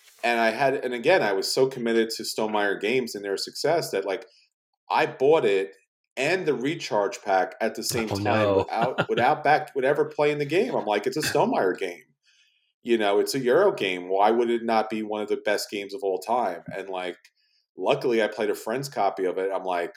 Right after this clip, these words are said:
Speaker 1: "Okay, cool. Can I return this?" 'Cause, yeah.
Speaker 2: <laughs>
Speaker 1: Um,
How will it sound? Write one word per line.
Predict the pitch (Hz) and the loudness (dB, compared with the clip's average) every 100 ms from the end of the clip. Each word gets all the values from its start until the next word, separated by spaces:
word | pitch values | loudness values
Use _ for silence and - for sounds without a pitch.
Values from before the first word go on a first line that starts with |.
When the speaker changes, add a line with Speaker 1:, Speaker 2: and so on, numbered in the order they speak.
| - | -2
Speaker 1:
"Okay, | 175 - 233 170 - | -2 0 0 0 0
cool. | 208 170 135 | 2 4 4
Can | 139 170 | 2 0
I | 220 | 0
return | 285 233 - 147 180 214 | -2 -8 -8 -8 -8 -8
this?" | 277 339 233 - - - | -8 -8 -8 -8 -10 -2
'Cause, | - 101 101 104 - - - _ | -2 -2 -6 -8 -8 -8 -10 _
yeah. | 101 95 - - - - - - - _ - | -16 -14 -14 -16 -16 -16 -18 -20 -20 _ -12
Speaker 2:
<laughs> | - - - 135 - - | -10 -12 -10 -14 -8 -2
Speaker 1:
Um, | 92 92 90 92 | 0 0 -2 -6